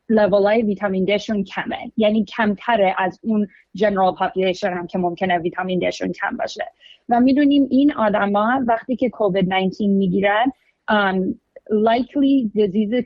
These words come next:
کووید ناینتین شون خیلی بیشتر سیویره تا یه آدمی که سالمه که کووید ناینتین می‌گیره. برای همینه که وقتی که این، ام، این استادیا رو کردن، نگاه کردن، دیدن که آره، اون آدمایی که خیلی با کووید ناینتین مریض می‌شن،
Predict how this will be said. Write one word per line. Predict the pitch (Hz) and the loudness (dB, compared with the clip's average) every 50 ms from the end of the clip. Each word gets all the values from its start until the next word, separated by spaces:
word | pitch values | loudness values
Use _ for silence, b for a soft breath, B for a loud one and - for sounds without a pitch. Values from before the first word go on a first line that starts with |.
| - - - 202 - - | -4 -10 -14 -14 -12 -6
کووید | - 226 214 185 208 196 196 | -2 0 0 2 2 0 2
ناینتین | 196 190 190 185 - 233 240 240 | 2 2 0 0 0 0 -2 -2
شون | 233 - 262 247 | -2 -2 -4 -4
خیلی | - - 247 240 220 214 214 185 | -2 0 2 2 4 4 4 2
بیشتر | 170 185 175 - - 214 196 180 196 | 2 0 -2 -2 -2 0 0 0 0
سیویره | - - - 202 190 175 196 185 175 - - - - | -2 -2 0 0 2 4 2 2 2 2 0 -2 -2
تا | - 202 | 0 0
یه | 196 196 202 208 | 2 2 2 2
آدمی | - 196 185 196 196 190 196 190 196 | 2 0 0 0 0 0 -2 -2 -4
که | 196 - - 202 | -4 -4 -4 -4
سالمه | 196 - 202 185 190 202 202 185 185 - | -4 -2 -4 -2 0 0 0 -2 -4 -8
که | - - 208 | -12 -12 -12
کووید | 190 - 196 185 190 190 185 | -6 -6 -6 -6 -6 -8 -8
ناینتین | 190 196 196 190 - 196 - - | -6 -8 -8 -8 -12 -20 -20 -18
می‌گیره. | - - - - - - - _ _ _ _ B B B B B B B - | -18 -12 -12 -12 -12 -12 -18 _ _ _ _ B B B B B B B -2
برای | 240 240 262 254 | -2 -2 -2 -4
همینه | - - 311 320 302 302 277 277 269 233 | -4 0 0 2 2 4 4 2 2 0
که | - 233 208 | 0 0 0
وقتی | 208 208 - - 262 247 | 0 -2 -2 -2 -6 -4
که | - 254 | -2 -2
این، | 254 - - 208 202 196 196 196 196 | -4 0 0 0 2 2 2 0 0
ام، | - 190 185 180 180 180 180 - _ | 0 0 0 0 0 0 -2 -4 _
این | - 202 196 190 185 | -2 0 0 0 0
استادیا | 180 - - 214 190 180 196 208 233 | -2 -2 0 0 2 2 2 2 2
رو | 262 247 | 0 0
کردن، | 226 - 202 180 175 185 185 185 | -2 -2 -2 -2 0 0 -2 -2
نگاه | 190 180 196 202 190 | -2 -2 -2 -2 -2
کردن، | - - 202 185 180 196 220 247 | -2 -2 -4 -4 -2 -2 -2 -2
دیدن | 233 233 202 214 214 220 | -2 -2 0 0 -2 -2
که | - - 247 | -4 -6 -2
آره، | - 202 185 175 | 0 2 2 2
اون | 175 185 196 - 233 | 0 0 -2 -4 -4
آدمایی | 208 202 190 190 202 220 247 233 | -2 -2 -2 -2 -2 -4 -4 -4
که | - 226 | -8 -10
خیلی | - - - 269 269 262 254 254 226 185 | -10 -8 -4 -4 0 2 2 2 2 2
با | 175 185 180 | 0 0 -2
کووید | - - 196 180 185 190 175 | 0 -2 -2 -2 0 -2 -2
ناینتین | 190 185 185 185 - 220 202 190 | -2 -2 -4 -4 -4 -4 -2 0
مریض | 196 190 190 190 190 175 | 0 2 2 2 0 0
می‌شن، | 190 185 180 - 220 220 226 | -2 -6 -4 -4 -2 -2 0